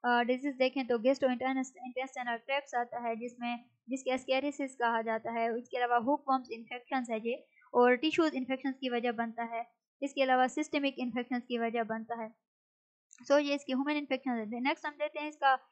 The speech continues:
नेमाट-, nematodes का economic impact। So nematode infections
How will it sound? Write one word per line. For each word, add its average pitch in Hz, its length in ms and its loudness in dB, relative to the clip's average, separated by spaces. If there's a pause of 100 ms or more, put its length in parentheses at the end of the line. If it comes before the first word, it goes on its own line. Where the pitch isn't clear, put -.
(240)
नेमाट-, 269 440 0
nematodes 254 640 0
का 294 140 2
economic 330 420 2
impact। 220 420 -4
So 285 180 4
nematode 302 360 2
infections 285 480 -2